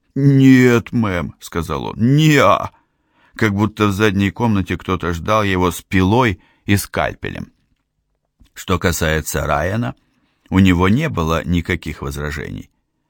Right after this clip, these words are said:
«Это приносит пользу обществу, вроде сдачи крови и прочего. Абсолютно правильное дело», думал он,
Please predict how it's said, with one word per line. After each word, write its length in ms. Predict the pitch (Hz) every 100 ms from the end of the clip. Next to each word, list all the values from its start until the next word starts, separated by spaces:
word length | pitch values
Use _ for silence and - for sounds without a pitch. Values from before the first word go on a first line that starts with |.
| _ _
«Это 300 | - 214 202
приносит 560 | 175 165 170 208 156 -
пользу 340 | 143 143 104
обществу, 600 | 95 - - 151 - - -
вроде 380 | 110 107 98
сдачи 420 | 92 87 101 - 87
крови 440 | - 117 90 87
и 40 |
прочего. 540 | 76 - - - - - _ _ _ _ -
Абсолютно 640 | 85 - 87 85 87 98
правильное 640 | 87 92 95 101 110 127 135
дело», 380 | 113 62 55
думал 400 | 65 82 80 76 -
он, 240 | 165 170